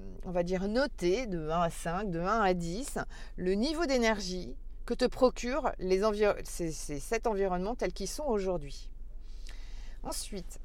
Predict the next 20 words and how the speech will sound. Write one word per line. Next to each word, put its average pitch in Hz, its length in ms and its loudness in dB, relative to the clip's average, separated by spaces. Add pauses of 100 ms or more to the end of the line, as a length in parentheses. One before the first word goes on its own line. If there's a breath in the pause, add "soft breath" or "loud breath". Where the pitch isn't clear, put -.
(640)
tu - 100 -6
vas 226 260 6 (220)
aller 175 220 -2
regarder 220 880 6
quels 220 180 4
sont 311 180 -4
les 190 240 4
environnements 240 600 4
prioritaires 269 880 4
à 185 100 4
faire 339 280 4
évoluer 254 580 2
pour 220 120 -2
te 302 120 0
sentir 320 400 0
dans 233 120 4
une 196 300 2
meilleure 294 380 6
écologie, 226 600 2 (600 soft breath)
pour, 226 420 -2